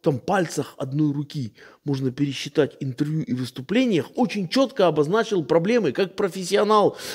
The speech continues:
С ним полностью во всем согласились союзники.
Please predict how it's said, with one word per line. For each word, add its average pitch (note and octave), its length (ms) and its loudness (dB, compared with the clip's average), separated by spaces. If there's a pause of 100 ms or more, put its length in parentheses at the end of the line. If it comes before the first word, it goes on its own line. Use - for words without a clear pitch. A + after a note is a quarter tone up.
(100)
С - 120 -4
ним D4+ 280 6
полностью C#4+ 880 8
во A3 140 6
всем C#4+ 340 -2
согласились A3 640 -6
союзники. A3+ 600 -4